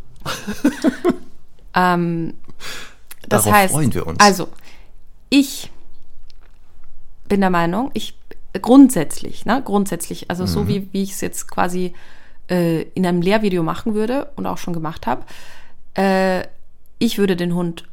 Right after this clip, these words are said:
Speaker 2: auf die Decke locken und belohnen. Ich würde den Hund dann im zweiten Schritt, eben wenn er's schon kann, dort bleiben lassen. Manchmal
Speaker 1: Ja.
Speaker 2: übrigens habe ich auch Kundinnen oder, oder Kunden, die,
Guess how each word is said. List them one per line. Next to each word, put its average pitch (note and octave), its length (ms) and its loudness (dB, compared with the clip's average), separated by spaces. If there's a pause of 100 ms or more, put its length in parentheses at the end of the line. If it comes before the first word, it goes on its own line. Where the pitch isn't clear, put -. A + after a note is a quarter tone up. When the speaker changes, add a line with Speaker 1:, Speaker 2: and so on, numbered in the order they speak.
Speaker 2:
auf E3 160 -2
die F3 100 -10
Decke - 220 -6
locken - 280 -4
und - 440 -8 (240)
belohnen. B3+ 580 -2
Ich - 140 -14
würde F#3 160 -2
den F3 240 -4
Hund G3+ 260 0
dann F#3 380 0 (400)
im F#3 120 -2
zweiten E3 320 0
Schritt, - 360 -6
eben G#3 340 -2
wenn F3+ 80 0
er's F3 140 -4
schon D#3+ 160 -6
kann, C#4+ 420 -2 (540)
dort F#3+ 280 2
bleiben C#3+ 300 2
lassen. D3 440 -2 (120)
Manchmal G#3 560 8
Speaker 1:
Ja. - 60 -2
Speaker 2:
übrigens A3 300 2
habe G3+ 120 0
ich G3 100 -6
auch G3+ 140 -2
Kundinnen G3+ 480 0
oder, G3 300 -4
oder F#3 140 -2
Kunden, G3 440 0
die, F#3 420 -2